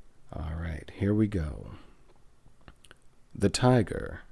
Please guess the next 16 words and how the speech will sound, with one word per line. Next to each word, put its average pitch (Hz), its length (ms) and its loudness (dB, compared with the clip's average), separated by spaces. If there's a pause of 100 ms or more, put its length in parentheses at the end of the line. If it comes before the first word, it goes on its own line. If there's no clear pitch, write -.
(640)
by 92 180 2
William 104 480 4
Blake. - 720 -6 (3250)
Tiger, 92 800 2 (140)
tiger 82 500 -2
burning 80 460 -2
bright - 800 -8 (760)
in 101 200 6
the 98 100 2
forest - 920 -4 (120)
of 85 220 -2
the 85 80 0
night, - 760 -8 (1040)
what 101 500 0
immortal 110 840 2 (240)
hand 98 440 2